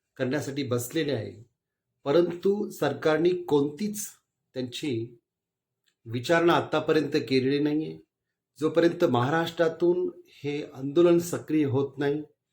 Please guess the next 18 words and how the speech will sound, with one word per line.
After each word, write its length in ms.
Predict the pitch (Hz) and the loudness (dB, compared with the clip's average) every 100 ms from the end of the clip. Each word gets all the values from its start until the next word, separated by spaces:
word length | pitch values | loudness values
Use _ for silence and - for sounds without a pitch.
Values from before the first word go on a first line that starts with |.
| _ _ _ - | _ _ _ -8
महाराष्ट्रामध्ये 920 | 127 120 151 170 - 151 151 165 170 | -6 -4 -6 -6 -6 -2 0 4 4
बौद्धांची 600 | 127 131 131 156 156 156 | 4 2 2 2 0 -2
संख्या 720 | 165 139 131 127 156 160 170 170 _ _ _ - | -2 0 -2 -2 -4 -2 -6 -14 _ _ _ -14
देशातील 720 | 113 131 127 160 160 170 - 151 | -6 -6 -2 -2 2 2 0 -6
इतर 300 | 131 156 151 | 0 0 0
सर्व 380 | - 175 180 | 0 2 4
राज्यांपेक्षा 800 | 180 143 127 147 131 135 - 143 117 | 4 4 2 0 0 -4 -2 -2 0
जास्त 360 | 131 135 - - | 0 -2 -4 -10
आहे 320 | 104 104 113 _ _ _ _ _ _ | -12 -12 -20 _ _ _ _ _ _
आणि 160 | 127 135 | -6 -4
महाबोधी 640 | 117 117 160 175 170 190 | -4 -4 0 2 2 2
महाविहार 640 | 170 131 131 147 139 147 151 170 _ _ _ _ _ - | 0 0 -2 -2 -2 -2 -4 -8 _ _ _ _ _ -6
जे 80 | 135 | -2
आहे, 320 | 123 123 101 101 | 0 -2 -4 -10
ते 720 | _ _ - 151 180 190 - _ _ _ _ - | _ _ -10 0 0 0 -6 _ _ _ _ -8
बौद्धांसाठी 1000 | 123 143 170 175 - 135 120 165 - - | -4 0 2 2 0 -2 -4 -4 -6 -10
अस्मिता 520 | 139 - - 208 208 135 | -18 -16 -10 -10 -2 -2
आहे 300 | 113 113 | 0 -4